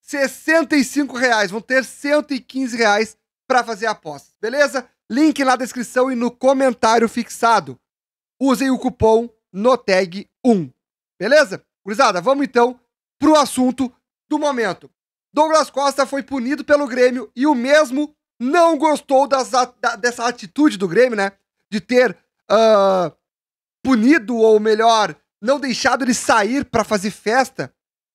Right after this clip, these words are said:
Até porque ele é jogador do Grêmio, ele tem jogo importantíssimo na quinta-feira, ele tem que estar focado, e o Grêmio melou a festa do jogador.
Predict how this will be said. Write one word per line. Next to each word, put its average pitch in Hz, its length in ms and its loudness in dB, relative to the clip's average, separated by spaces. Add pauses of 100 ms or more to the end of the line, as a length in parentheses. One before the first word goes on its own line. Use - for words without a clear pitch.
Até 262 180 -2
porque 240 640 0 (460)
ele 262 180 2
é 240 80 4
jogador 196 300 0
do 185 100 -2
Grêmio, 254 460 2 (800)
ele 202 140 0
tem 247 220 0
jogo 247 400 2
importantíssimo 254 800 0
na 202 120 2
quinta-feira, 240 720 -2 (800)
ele 247 220 2
tem 277 240 -2
que - 80 -12
estar 202 280 -2
focado, 233 720 2 (1040)
e 294 120 2
o 330 100 2
Grêmio 269 480 -2 (100)
melou 262 520 4
a 269 100 4
festa 220 400 -2 (300)
do 214 100 4
jogador. 214 560 2